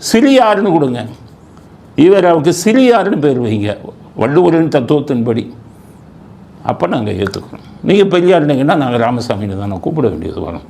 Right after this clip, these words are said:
அதனால எல்லாரும் தமிழ்நாட்டு மக்களை சொல்றேன், நம்ம ராம-, இவர் வந்து ராமசாமின்னு கூப்பிடுங்க, இல்லைன்னா சிறியாருன்னு சொல்லுங்க. ஏன்னா வள்ளுவர் அப்படி தான் சொல்லியிருக்காரு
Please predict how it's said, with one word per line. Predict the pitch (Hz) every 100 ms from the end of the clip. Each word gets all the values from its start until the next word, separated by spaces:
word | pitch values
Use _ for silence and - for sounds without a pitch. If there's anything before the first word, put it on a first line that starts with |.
| - - - - -
அதனால | 117 135 135 113 135 - -
எல்லாரும் | 98 127 165 180 143
தமிழ்நாட்டு | 143 170 170 147
மக்களை | 147 131 135
சொல்றேன், | 139 117 107 - - - - - - -
நம்ம | 139 143 139
ராம-, | 143 170 165
இவர் | 147 156
வந்து | 151 143 202
ராமசாமின்னு | 170 190 - 160 147 156
கூப்பிடுங்க, | 110 107 87 82 - - - -
இல்லைன்னா | 180 226 226 233 247
சிறியாருன்னு | 254 247 196 160 196
சொல்லுங்க. | 202 113 101 98 131
ஏன்னா | 139
வள்ளுவர் | 127 151 139
அப்படி | 127 104 104
தான் | 104
சொல்லியிருக்காரு | 98 87 87 78 76 85